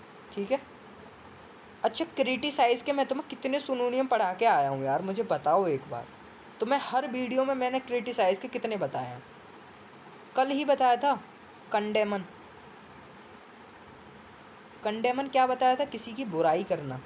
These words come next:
किसी में fault निकालना। अच्छा, कंडेमन से पहले मैं तुम्हें एक और बताता हूँ,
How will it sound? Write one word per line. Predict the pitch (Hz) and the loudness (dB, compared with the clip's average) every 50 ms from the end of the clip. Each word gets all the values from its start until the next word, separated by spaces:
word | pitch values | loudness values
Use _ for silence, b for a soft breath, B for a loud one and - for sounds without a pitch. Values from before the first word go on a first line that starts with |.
| - - - - - - - | -16 -20 -20 -20 -18 -10 -8
किसी | 208 202 - 226 | -6 -6 -4 -2
में | 233 254 | -2 -2
fault | 254 - 208 180 180 185 180 | 0 2 4 2 2 2 0
निकालना। | 175 160 143 135 131 131 131 127 123 - - - - - - - - - - | -6 -4 -2 -2 -2 -2 -4 -8 -10 -12 -16 -20 -20 -20 -20 -20 -10 -4 -4
अच्छा, | 247 - 330 | -2 -2 -2
कंडेमन | 330 - 262 240 233 233 254 254 254 262 262 | -4 0 0 0 0 2 0 2 2 0 -2
से | 262 302 | -2 -4
पहले | 277 - 226 190 202 220 | -2 -2 0 0 0 0
मैं | 233 247 254 | 0 -2 -4
तुम्हें | 254 254 247 269 - | -4 -4 -4 -4 -6
एक | - 214 214 202 214 | -4 -2 0 2 2
और | 247 247 | 2 2
बताता | 220 214 - 151 139 135 - 165 | 2 0 0 0 -2 -2 -2 -4
हूँ, | 202 | -4